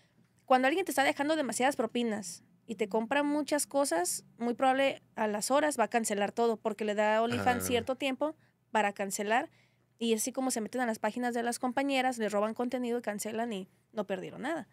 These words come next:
Speaker 2: Ujú.
Speaker 1: Y luego lo andan rolando por otros lados. Entonces, uno que es trucho, que tiene ahí dos
Speaker 2: Pero sí te ha
Speaker 1: dos de
Speaker 2: llegado a
Speaker 1: frente.
Speaker 2: pasar, que te, o sea, al principio a lo mejor, que te cancelaban. Y,
Speaker 1: Mm.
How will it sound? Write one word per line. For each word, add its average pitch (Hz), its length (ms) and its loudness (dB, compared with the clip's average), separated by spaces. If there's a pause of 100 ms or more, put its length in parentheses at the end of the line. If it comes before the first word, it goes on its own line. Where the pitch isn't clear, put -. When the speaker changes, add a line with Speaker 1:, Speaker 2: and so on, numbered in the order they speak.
(380)
Speaker 2:
Ujú. 95 120 -10 (220)
Speaker 1:
Y 214 120 0
luego 202 180 2
lo 202 80 0
andan 196 240 -4
rolando 185 340 -6
por - 160 -14
otros 185 200 -10
lados. - 360 -8 (600)
Entonces, 240 280 0
uno 247 140 0
que - 100 2
es 254 60 -2
trucho, 240 400 2 (100)
que 214 80 -6
tiene 214 280 -2
ahí 233 240 2
dos 226 400 0 (160)
Speaker 2:
Pero 143 200 8
sí 139 120 2
te 131 60 0
ha - 40 4
Speaker 1:
dos 143 40 8
de 139 60 8
Speaker 2:
llegado 131 160 8
a 120 40 8
Speaker 1:
frente. 120 140 0
Speaker 2:
pasar, 139 340 6
que 120 120 -4
te, 107 160 -6
o 110 60 -2
sea, 113 100 2
al 104 60 0
principio 123 480 0
a 123 40 2
lo 113 60 0
mejor, 131 480 0
que 123 80 -4
te - 120 -6
cancelaban. 120 760 4
Y, - 60 0
Speaker 1:
Mm. 285 60 -8